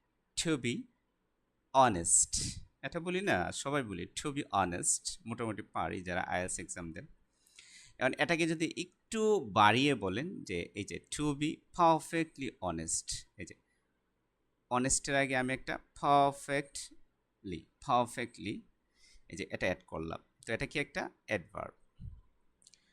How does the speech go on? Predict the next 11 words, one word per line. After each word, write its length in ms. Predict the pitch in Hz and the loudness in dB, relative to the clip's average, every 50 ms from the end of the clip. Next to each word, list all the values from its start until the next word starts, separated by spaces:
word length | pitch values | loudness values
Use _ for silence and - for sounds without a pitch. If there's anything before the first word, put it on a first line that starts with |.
| _ _ _ | _ _ _
তাহলে 340 | - 127 120 123 139 139 143 | -6 -4 -2 0 0 0 0
কিন্তু 260 | 143 151 147 143 147 151 - - _ | 0 0 0 0 0 0 -2 0 _
আমার 520 | 117 117 117 117 123 127 123 120 120 - - - _ - | 2 2 4 6 6 4 4 4 2 0 -2 -4 _ -2
আনসারটা 380 | 120 135 - - 135 - 139 | -2 0 -2 -4 -6 -6 -8
একটু 440 | 135 135 - - - 151 - 330 - - _ _ _ _ _ _ | -10 -10 -10 -12 -10 -8 -8 -8 -10 -12 _ _ _ _ _ _
এক্সটেন্ড 440 | - - - - - 120 107 95 90 | -4 0 2 2 2 2 0 -2 -4
হচ্ছে। 440 | 92 95 90 - - - - - - - _ _ _ _ _ _ _ _ _ _ _ _ _ _ _ _ _ _ _ _ - | -6 -8 -10 -12 -12 -14 -12 -14 -14 -18 _ _ _ _ _ _ _ _ _ _ _ _ _ _ _ _ _ _ _ _ 2
পারফেক্টলি 540 | - 160 151 151 - 160 156 147 - 156 147 - | 6 6 6 6 6 2 -2 -2 -2 -6 -6 -4
কথাটা 300 | 143 139 147 139 139 139 | -4 -2 -2 0 -2 -2
পারেন 320 | - - 135 135 131 131 | 0 0 2 2 2 0
না? 260 | 131 131 131 151 - | -2 -4 -6 -8 -10